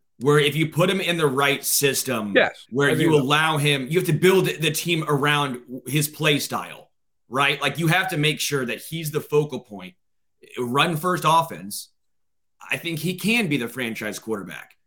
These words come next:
Speaker 1: Uh, I was not super high on him coming out of college. Ohio State quarterbacks always give me a little bit of a, little bit of cause to pause, but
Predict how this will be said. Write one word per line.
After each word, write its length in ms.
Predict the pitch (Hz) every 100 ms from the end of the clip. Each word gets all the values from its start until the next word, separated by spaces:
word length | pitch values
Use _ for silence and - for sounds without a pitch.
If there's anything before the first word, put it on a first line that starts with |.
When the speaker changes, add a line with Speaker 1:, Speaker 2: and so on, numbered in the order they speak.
| _ _ _ _ 98
Speaker 1:
Uh, 200 | 98 -
I 80 | 131
was 180 | 151
not 220 | 151 165 -
super 300 | 165 147 123
high 260 | 131 139
on 60 | 131
him 320 | 135 127 113
coming 280 | 139 131 123
out 100 | 117
of 80 | 107
college. 560 | 123 123 123 110 - _ _ _ _ -
Ohio 340 | 117 127 135
State 280 | 131 131 -
quarterbacks 520 | 131 127 127 123 - -
always 320 | 135 135 123
give 140 | 131
me 80 | 127
a 20 |
little 180 | 127 131
bit 140 | 127
of 100 | 120
a, 320 | 120 113 110 - - _
little 140 | 143 139
bit 100 | 135
of 80 |
cause 340 | - 143 139 120
to 100 | 120
pause, 580 | 135 123 110 104 - - _ _ _ _ _ _ _ _ _
but 280 | 143 170